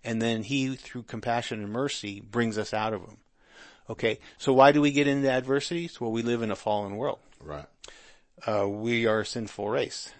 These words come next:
Speaker 2: Mm-hmm.
Speaker 1: Um, the consequences of our bad decisions.
Speaker 2: That's right.
Speaker 1: Um, sinful things other people do to us.
Speaker 2: That's right.
Speaker 1: Okay, so all this,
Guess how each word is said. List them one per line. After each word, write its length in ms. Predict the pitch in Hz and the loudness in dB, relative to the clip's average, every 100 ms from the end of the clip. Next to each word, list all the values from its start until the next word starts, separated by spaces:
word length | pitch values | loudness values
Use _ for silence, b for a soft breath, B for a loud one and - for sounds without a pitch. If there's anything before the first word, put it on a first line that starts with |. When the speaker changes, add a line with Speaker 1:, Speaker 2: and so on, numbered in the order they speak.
| 80 | -20
Speaker 2:
Mm-hmm. 520 | 76 73 87 92 - | -20 -20 -20 -12 -8
Speaker 1:
Um, 580 | 104 101 101 98 98 95 | -6 -4 -6 -8 -8 -10
the 80 | 101 | -6
consequences 760 | - 127 113 - 131 - 123 | -2 -2 -2 -2 -2 -2 -4
of 140 | 110 107 | -2 0
our 160 | 107 | 0
bad 260 | 104 110 107 | 2 0 0
decisions. 680 | 104 - 165 120 98 - - - | -4 -4 -4 -6 -16 -20 -20 -20
Speaker 2:
That's 120 | 82 95 | -20 -16
right. 120 | 113 113 B B - 104 101 98 | -18 -18 B B -8 -4 -2 -2
Speaker 1:
Um, 540 | 98 95 92 92 95 101 _ _ _ _ _ _ _ - | -4 -8 -10 -12 -14 -18 _ _ _ _ _ _ _ -10
sinful 340 | - 135 - 113 | -2 -2 -2 -4
things 240 | 135 120 | -2 4
other 160 | 123 120 | 2 2
people 260 | 131 120 | -4 -4
do 140 | 123 160 | -4 -2
to 100 | - | -4
us. 300 | - - - | -8 -16 -14
Speaker 2:
That's 200 | 87 - | -14 -12
right. 160 | 104 - - | -12 -14 -12
Speaker 1:
Okay, 280 | 120 113 - | -4 -2 -2
so 160 | 120 | -6
all 260 | 117 143 190 | 4 8 8
this, 300 | 196 - | 6 2